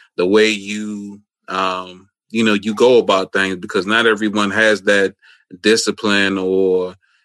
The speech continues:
you know, that fortitude, because I, I, you know,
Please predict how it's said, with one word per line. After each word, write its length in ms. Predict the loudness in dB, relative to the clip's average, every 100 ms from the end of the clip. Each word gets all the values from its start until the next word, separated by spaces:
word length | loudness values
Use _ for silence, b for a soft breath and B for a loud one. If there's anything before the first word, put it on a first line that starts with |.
| _
you 100 | -2 0
know, 180 | 2
that 160 | 2 0
fortitude, 920 | 0 2 4 2 0 -2 -2 -6 -10 -12
because 360 | -2 0 2
I, 120 | 0 0
I, 180 | -2 -2
you 120 | 0
know, 320 | 0 0 -2